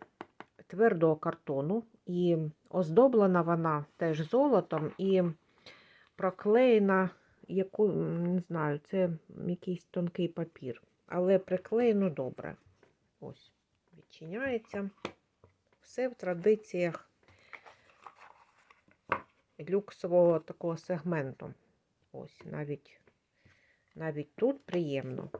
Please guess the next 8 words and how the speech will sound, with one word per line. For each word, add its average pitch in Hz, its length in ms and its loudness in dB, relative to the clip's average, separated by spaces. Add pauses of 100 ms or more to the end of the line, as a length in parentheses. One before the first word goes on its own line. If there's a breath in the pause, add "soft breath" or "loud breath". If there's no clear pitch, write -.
(500)
Так, - 380 -20 (460)
так, - 360 -20 (120)
ось - 160 -20
так. - 420 -14 (480)
На-, 175 220 -16
наче 220 460 -6
нічого 180 360 -2
цікавого. - 580 -4